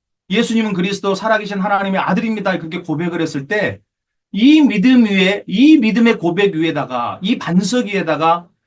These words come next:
주님이, 예수님이 주님의 교회를 세우시겠다고, 내 교회를 세우시겠다고 그 축복의 선언을 하시잖아요. 베드로가 반석이기도 하지만, 캐톨릭은 그렇게 믿고 있죠. 초대교황으로 그래서.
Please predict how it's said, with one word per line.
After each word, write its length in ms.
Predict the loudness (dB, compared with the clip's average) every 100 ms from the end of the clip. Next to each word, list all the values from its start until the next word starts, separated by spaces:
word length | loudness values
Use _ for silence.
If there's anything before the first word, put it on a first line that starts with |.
| _
주님이, 640 | -8 -6 -2 -2 -2 -4 -10 _ _ _ _
예수님이 460 | -2 0 0 -2 -4
주님의 360 | -2 0 -2
교회를 320 | -2 -2 -2 -4
세우시겠다고, 800 | -6 -6 -6 -8 -6 -4 -2
내 160 | 0 0
교회를 260 | 2 0 -2
세우시겠다고 840 | -4 -6 -6 -6 -6 -6 -6 -10 _ _ _ _ _
그 140 | -4 -4
축복의 400 | -4 0 2 2
선언을 340 | 2 0 0
하시잖아요. 600 | -2 -4 -6 -8 -10 -16 _ _ _ _ _ _ _ -2
베드로가 480 | 0 2 4 4
반석이기도 580 | 4 2 2 2 0 0
하지만, 600 | 0 0 0 0 0 -8
캐톨릭은 480 | _ -2 0 2 0
그렇게 280 | -4 -6 -6
믿고 260 | -6 -4 -6
있죠. 420 | -6 -10 -10 -12 _ _ _ _
초대교황으로 680 | -4 -2 2 4 4 2 -2
그래서. 440 | -2 -4 -6 -6